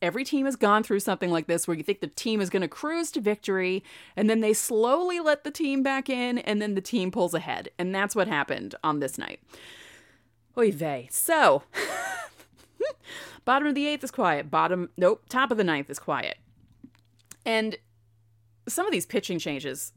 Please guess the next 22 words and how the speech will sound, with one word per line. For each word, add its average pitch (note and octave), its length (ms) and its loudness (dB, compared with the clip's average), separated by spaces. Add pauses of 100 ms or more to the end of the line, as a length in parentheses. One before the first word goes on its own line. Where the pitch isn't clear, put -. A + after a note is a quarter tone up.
for - 140 -6
the D#3 80 -8
Yankees, C#3+ 480 -8
let's, - 320 -6
let's, A#3+ 340 -6 (460)
let's G#3+ 160 -10
go B2+ 120 -8
into - 160 -12
this. - 280 -14 (960)
So A#3 440 2
Chan - 260 -2
Ho E4+ 140 2
Park F#3 500 0 (320)
does D#3+ 220 0
that. B2 380 -4 (140)
Oh. C#3+ 120 -6 (600)
And G3 180 0
then, G3 360 2 (1160)
let D3+ 100 -14
me C3 160 -16 (140)
adjust F3 400 -6
that. F3+ 320 -8